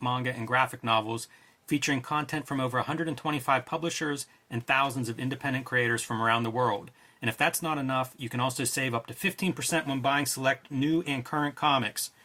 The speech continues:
Try Comixology Unlimited today with a free thirty-day trial and then just five ninety-nine a month afterwards. For details, visit amazon dot com slash comixology unlimited.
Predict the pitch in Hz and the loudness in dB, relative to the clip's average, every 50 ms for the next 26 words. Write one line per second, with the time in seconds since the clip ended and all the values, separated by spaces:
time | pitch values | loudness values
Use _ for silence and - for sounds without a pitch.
0 | - - - - - - _ - - 147 143 - 165 165 175 190 180 - 175 165 | -20 -20 -20 -20 -20 -20 _ 2 4 4 4 4 2 0 0 0 2 4 4 4
1 | 170 160 127 151 151 143 143 147 151 151 147 143 123 - 143 120 123 131 143 151 | 4 2 2 0 0 2 2 2 0 0 0 -2 -4 -4 -2 2 2 4 4 4
2 | 156 165 - 127 120 - 117 - - - 139 139 127 - - 135 147 160 170 147 | 2 0 -2 -6 -6 -6 -8 -10 -6 -4 -4 -4 -4 -2 -2 -2 0 0 0 0
3 | 160 156 135 - - 147 139 143 147 156 160 160 131 - _ _ _ - - 120 | 0 -2 -2 0 2 4 4 6 6 4 2 0 -4 -8 _ _ _ -6 -2 2
4 | 120 127 131 127 139 117 - - - 139 143 147 156 156 156 151 151 151 143 139 | 2 2 2 2 0 0 0 2 4 6 6 6 4 0 -2 -2 -2 -2 0 0
5 | 139 139 131 131 131 127 127 120 - - 123 120 110 - - 110 95 98 95 85 | 0 0 0 0 0 0 -2 -2 -2 2 2 2 2 2 -4 -6 -6 -6 -8 -6
6 | - - - _ _ _ _ - 139 123 110 156 170 165 - 175 165 151 117 123 | -10 -10 -10 _ _ _ _ -4 -4 -2 0 0 0 2 2 2 2 2 0 -2
7 | 127 143 123 131 139 139 - 131 131 143 160 151 135 156 147 139 131 131 127 127 | -2 -2 0 -2 -4 -4 -2 -4 -2 -2 -2 -2 -2 -2 -2 0 2 0 0 0
8 | - - 139 139 139 135 - - 131 120 117 120 - - - - - 139 143 147 | -2 -4 -4 -2 -2 -4 -4 -2 0 0 0 0 -2 -6 -10 -4 -2 0 0 0
9 | 131 - 143 131 127 131 123 120 123 127 123 - 120 120 117 120 117 107 98 95 | -2 0 0 0 0 0 -2 -4 -6 -6 -4 -2 -2 -2 0 -2 -2 -4 -6 -8
10 | - - - | -12 -14 -20